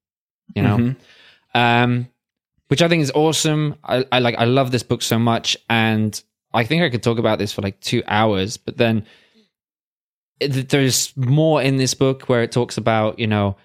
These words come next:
Speaker 1: changing your perspective on, on things that are happening in your,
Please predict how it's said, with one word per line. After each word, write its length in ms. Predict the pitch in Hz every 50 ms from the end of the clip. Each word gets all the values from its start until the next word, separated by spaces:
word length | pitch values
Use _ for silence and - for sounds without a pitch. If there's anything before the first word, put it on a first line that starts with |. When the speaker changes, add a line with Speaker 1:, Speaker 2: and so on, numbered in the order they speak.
| _ _ -
Speaker 1:
changing 300 | - 123 120 120 117 120
your 100 | 120 113
perspective 1000 | 104 - 110 - - - 120 - - - - - 117 113 110 107 107 104 - - _ -
on, 440 | 101 98 98 98 98 98 98 101 -
on 400 | 104 98 98 98 95 95 98 98
things 300 | - - 110 107 104 95
that 160 | 101 87 -
are 80 | 90 113
happening 360 | 104 107 104 - 107 101 101
in 100 | 98 98
your, 300 | 98 98 98 98 98 -